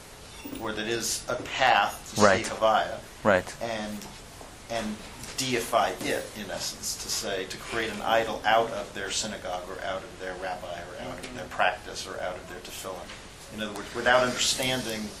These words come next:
Speaker 1: the God-infused nature of it.
Speaker 2: I, I think the challenge is more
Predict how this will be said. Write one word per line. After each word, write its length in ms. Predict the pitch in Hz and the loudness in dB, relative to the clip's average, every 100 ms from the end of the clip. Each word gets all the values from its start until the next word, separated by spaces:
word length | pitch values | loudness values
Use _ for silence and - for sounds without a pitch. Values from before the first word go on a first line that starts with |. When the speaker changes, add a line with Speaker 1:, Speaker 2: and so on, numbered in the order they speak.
| - | -8
Speaker 1:
the 60 | 113 | -2
God-infused 960 | 117 107 107 104 104 - 110 104 98 - | 4 6 6 2 -6 -6 -6 -6 -6 -8
nature 280 | 104 107 - | -6 -6 -8
of 80 | - | -10
it. 1300 | - - - - - - - - - - - - - 123 | -12 -12 -14 -14 -14 -12 -10 -10 -8 -8 -4 -6 6 8
Speaker 2:
I, 200 | - 151 | 12 12
I 40 | |
think 340 | - 202 196 156 | 12 10 10 10
the 140 | 156 | 10
challenge 560 | - 170 156 196 190 139 | 12 12 12 12 12 12
is 160 | 123 | 10
more 720 | 131 135 143 117 104 107 117 | 10 10 12 12 12 12 8